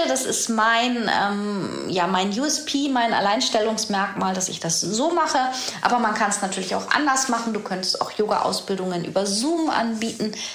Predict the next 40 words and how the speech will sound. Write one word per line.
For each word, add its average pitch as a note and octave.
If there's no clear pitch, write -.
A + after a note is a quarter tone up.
dass G3
du G3+
in F#3+
kleinen C#4
Gruppen A#3
mit F#3+
den F#3+
Leuten F#3
dann F3
sprichst -
und F#3+
kommunizierst. F3+
Da G#3+
gibt A3+
es G#3+
auch F#3+
ganz F#3
viele A3
Möglichkeiten. E3+
Genauso A#3
eins A3+
und G3+
ein, F#3+
zu -
eins A3+
zu -
eins -
Coaching G3
oder A3
auch G3+
Personaltraining G3+
über F#3
Zoom, F3+
das F#3
kannst E3+
du -
auch -
wunderbar G3+
anbieten. C4+
Und F#3+